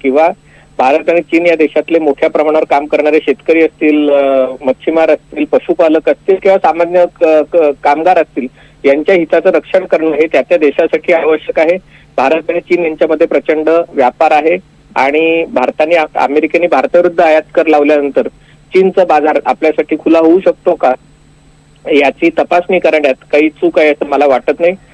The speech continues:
पण या निमित्ताने भारत आणि चीन यांनी एक संदेश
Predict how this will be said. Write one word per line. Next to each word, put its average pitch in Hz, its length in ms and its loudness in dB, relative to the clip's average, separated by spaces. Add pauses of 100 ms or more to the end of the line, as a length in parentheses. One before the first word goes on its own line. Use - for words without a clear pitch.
(200)
पण 180 100 2
या 185 200 4
निमित्ताने 180 560 0
भारत 143 320 -2
आणि 170 120 0
चीन 165 240 -2
यांनी 160 300 -2 (120)
एक 156 260 -2
संदेश 160 440 2